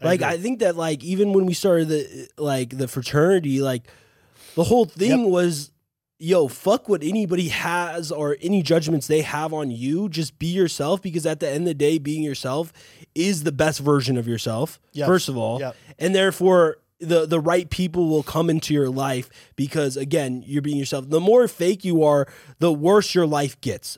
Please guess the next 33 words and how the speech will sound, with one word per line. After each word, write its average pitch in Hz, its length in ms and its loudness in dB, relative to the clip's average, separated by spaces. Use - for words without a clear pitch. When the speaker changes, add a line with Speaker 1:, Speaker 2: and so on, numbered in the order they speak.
Speaker 2:
I 165 80 0
Speaker 1:
Yeah. 160 120 4
Speaker 2:
think - 100 2
that 196 160 4
that's 170 200 0
Speaker 1:
Yeah. 147 140 2
Speaker 2:
automatic. 160 560 -2
Speaker 1:
Facts. 139 460 -8
Speaker 2:
Like, 175 280 2
I, - 40 -10
Speaker 1:
Facts. 143 320 -2
Speaker 2:
'cause 180 200 0
the 180 120 2
more 196 340 4
worried 185 400 4
you 190 180 0
are 185 280 4
about 156 280 0
being 175 240 2
something 160 540 0
that 143 120 0
you're 147 120 -2
not, 135 360 -2
Speaker 1:
Exactly. 147 380 -12
Speaker 2:
the 175 80 -6
more 214 240 6
worried 196 380 4
you 185 160 0
are 180 140 6
about 170 240 2
other 170 200 2
people's 156 420 -2
opinions, 143 600 0